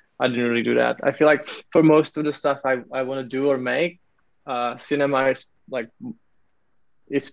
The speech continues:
perfectly enough. And, um, and when I need to do specific things like liquid simulations,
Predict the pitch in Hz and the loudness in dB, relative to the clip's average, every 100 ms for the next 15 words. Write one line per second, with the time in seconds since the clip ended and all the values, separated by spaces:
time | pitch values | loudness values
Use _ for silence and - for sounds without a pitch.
0 | _ - 139 - 139 - 135 123 123 170 | _ 4 4 4 2 2 2 2 2 0
1 | 214 - - 127 120 120 120 120 117 117 | -2 -8 -4 -2 -2 -2 -2 -2 -2 -6
2 | - _ _ _ 143 127 135 131 135 135 | -14 _ _ _ -2 2 2 2 0 -2
3 | 135 - 131 - 135 - 131 131 127 117 | -2 -2 -6 -6 -8 -2 -2 0 2 0
4 | - 127 - 117 - 123 123 120 117 - | 0 -4 -4 -8 -6 0 2 4 2 -2
5 | 120 117 117 113 - | -4 -4 -6 -8 -16